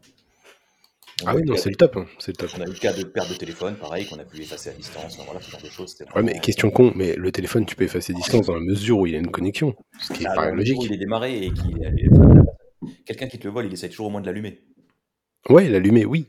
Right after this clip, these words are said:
Speaker 2: mais, euh, enfin, à la limite,
Speaker 1: Ah.
Speaker 2: encore un téléphone, tu, t'as toujours une connexion à distance, mais tu prends un ordinateur, le... dans la mesure où le mec est jamais connecté au réseau, il sera jamais supprimé,
Speaker 1: Ah oui.
Speaker 2: finalement.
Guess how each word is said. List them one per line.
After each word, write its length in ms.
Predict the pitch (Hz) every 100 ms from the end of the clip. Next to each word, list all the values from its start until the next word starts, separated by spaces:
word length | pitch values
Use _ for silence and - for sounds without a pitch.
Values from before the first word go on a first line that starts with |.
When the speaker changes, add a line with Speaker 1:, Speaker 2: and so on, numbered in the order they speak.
| _
Speaker 2:
mais, 200 | 95 85
euh, 100 | 78
enfin, 180 | - 92
à 20 |
la 80 | 98
limite, 220 | 120 139
Speaker 1:
Ah. 40 | 117
Speaker 2:
encore 220 | 123 135
un 60 | -
téléphone, 420 | 120 - 131 107
tu, 160 | - -
t'as 120 | 101
toujours 240 | 113 113
une 40 | 104
connexion 300 | 101 98 98
à 20 |
distance, 260 | 101 - 104
mais 60 | -
tu 120 | -
prends 120 | 107
un 60 | 104
ordinateur, 580 | 104 92 87 - 101
le... 180 | 82 78 87
dans 100 | 85
la 80 |
mesure 220 | 85 101 107
où 20 |
le 80 | 98
mec 180 | 104
est 60 | 92
jamais 240 | 90 92
connecté 340 | 95 87 90 -
au 60 |
réseau, 320 | 80 87 127 120
il 220 | 90 92
sera 200 | - -
jamais 220 | - 85
supprimé, 380 | - 101 - 131
Speaker 1:
Ah 20 |
oui. 80 | 165
Speaker 2:
finalement. 320 | - 92